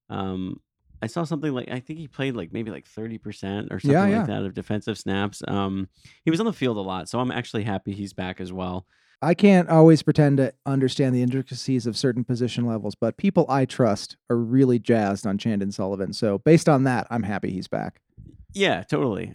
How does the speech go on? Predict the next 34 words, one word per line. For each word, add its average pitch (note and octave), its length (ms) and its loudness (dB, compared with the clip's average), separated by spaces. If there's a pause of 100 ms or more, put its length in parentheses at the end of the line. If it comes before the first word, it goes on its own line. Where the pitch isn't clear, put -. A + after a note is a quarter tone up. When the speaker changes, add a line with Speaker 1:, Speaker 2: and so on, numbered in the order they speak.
Speaker 1:
And B2 80 2
again, A#2+ 320 0
a G#2 100 -4
great A2 260 0
depth G2+ 240 -6
guy F#2+ 320 -4
too G2+ 280 -2
when G2 200 -6
needed, F#2 320 -2
and F#2+ 140 -2
a G2 60 -2
guy G2+ 220 -2
who G2+ 360 -6 (100)
has G2 240 -6
been B2 200 -2
in C#3+ 60 2
the C3 80 2
system, A2 520 -2
knows A2+ 240 0
the A#2 100 -6
system, G2+ 720 -6 (140)
and F#2+ 480 -8
can A2 160 -8
step - 300 -10
in. F#2+ 340 -10
And, F#2+ 320 -8
um, F2+ 480 -10 (160)
yeah, G2 260 -12 (160)
I, G2+ 240 0
I, F#2+ 200 -4
I G#2 100 -4
agree. F#2+ 460 -6 (400)
So, A#2 480 0
uh, A2+ 340 0